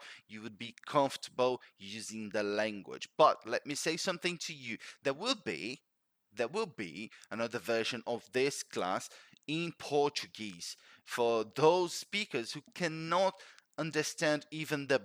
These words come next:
basic English, okay? So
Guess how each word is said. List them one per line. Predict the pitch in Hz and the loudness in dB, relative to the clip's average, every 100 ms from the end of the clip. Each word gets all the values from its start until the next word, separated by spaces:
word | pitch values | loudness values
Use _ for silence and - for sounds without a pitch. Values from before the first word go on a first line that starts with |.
| - 139 | 2 4
basic | 131 127 98 104 - - - _ _ _ - | 4 2 -4 -6 -6 -16 -20 _ _ _ -10
English, | 107 107 101 - - - | -8 -6 -4 -2 -4 -6
okay? | - 131 151 208 _ _ _ _ _ _ _ _ _ - - | -2 2 2 0 _ _ _ _ _ _ _ _ _ -18 -4
So | - 127 123 | 2 4 4